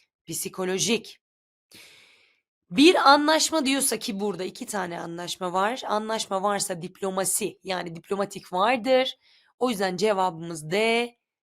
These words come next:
seçeneğidir. Bu bilgiden hareketle Atatürk milliyetçiliği hakkında aşağıdaki yargılardan hangisine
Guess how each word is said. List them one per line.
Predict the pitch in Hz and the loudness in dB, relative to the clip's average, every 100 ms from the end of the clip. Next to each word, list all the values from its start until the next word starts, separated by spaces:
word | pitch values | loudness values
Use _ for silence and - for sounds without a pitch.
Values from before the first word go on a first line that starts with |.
| _ | _
seçeneğidir. | - 196 196 175 156 139 - - _ _ _ _ _ _ _ _ _ _ _ _ _ _ _ _ _ _ _ - - - - | -8 -6 -4 -6 -8 -10 -12 -12 _ _ _ _ _ _ _ _ _ _ _ _ _ _ _ _ _ _ _ -20 -20 -18 2
Bu | 320 | 6
bilgiden | 370 339 311 302 | 8 8 6 4
hareketle | 277 277 285 277 208 240 | 0 0 -4 -2 -2 -2
Atatürk | 302 302 254 | -4 -6 -6
milliyetçiliği | 240 226 226 226 - 233 226 | -4 -2 -4 -4 -4 -4 -4
hakkında | 180 180 180 175 | -4 -10 -8 -4
aşağıdaki | 185 254 220 208 | -2 -2 -4 -2
yargılardan | 208 196 180 180 175 180 | 0 0 -2 -4 -6 -8
hangisine | 185 254 247 202 220 233 285 | -6 -4 -2 -4 0 0 0